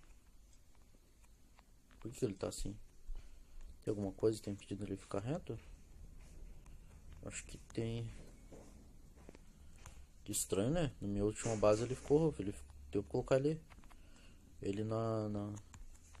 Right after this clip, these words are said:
na diagonal. Então vamos fazer o seguinte, vou colocar ele aqui fora mesmo. Tá? Aí depois eu,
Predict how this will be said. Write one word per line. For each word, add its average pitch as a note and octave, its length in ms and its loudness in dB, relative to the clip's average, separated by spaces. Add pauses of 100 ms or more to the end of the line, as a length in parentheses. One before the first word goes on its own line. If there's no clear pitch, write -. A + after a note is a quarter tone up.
(140)
na G2+ 80 -2
diagonal. G#2+ 580 2 (760)
Então - 160 4
vamos A#2+ 180 2
fazer B2 140 4
o - 20 2
seguinte, A2 240 2
vou - 80 -8
colocar A2+ 220 4
ele A2 100 4
aqui - 140 -6
fora G#2 280 4
mesmo. A2 280 0 (1400)
Tá? G#2+ 200 0 (640)
Aí F#2+ 160 0
depois G#2+ 420 8
eu, B2 280 2